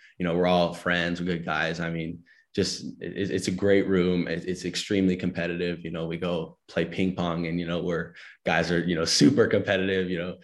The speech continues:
and it, just all around competitive guys, competitive spirits, but, um, within the co-, quarterback room and, and the group of guys that we have, it's, it's a great bond. It's,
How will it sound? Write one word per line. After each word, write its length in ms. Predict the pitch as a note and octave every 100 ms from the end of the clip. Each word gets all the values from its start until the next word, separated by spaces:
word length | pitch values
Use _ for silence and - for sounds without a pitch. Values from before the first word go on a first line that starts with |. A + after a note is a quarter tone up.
| - - -
and 380 | F#2+ F2 F2 -
it, 200 | E2+ -
just 180 | A2+ F#2
all 220 | G#2+ G#2
around 240 | G2 F#2+
competitive 520 | F#2+ F2+ G2 F#2+ F2
guys, 280 | F2 F2 F2+
competitive 480 | - E2+ F#2 F2+ E2+
spirits, 460 | - E2 F2 F2+ -
but, 320 | E2 E2 - - -
um, 260 | C#2+ C#2+ D2
within 280 | F2 - F2+
the 60 | D#2+
co-, 240 | - -
quarterback 460 | - F2 E2+ D#2+ -
room 280 | D#2+ D#2+
and, 120 | D#2+ C2+
and 160 | D#2
the 40 | D#2
group 220 | F#2 D#2+
of 60 |
guys 240 | D2 D#2 E2
that 120 | D2+
we 80 | E2
have, 340 | B1+ D#2 E2 F2
it's, 160 | -
it's 200 | - - E2+
a 20 |
great 360 | D#2+ D#2+ D#2
bond. 300 | D2+ E2 D#2+
It's, 200 | E2 -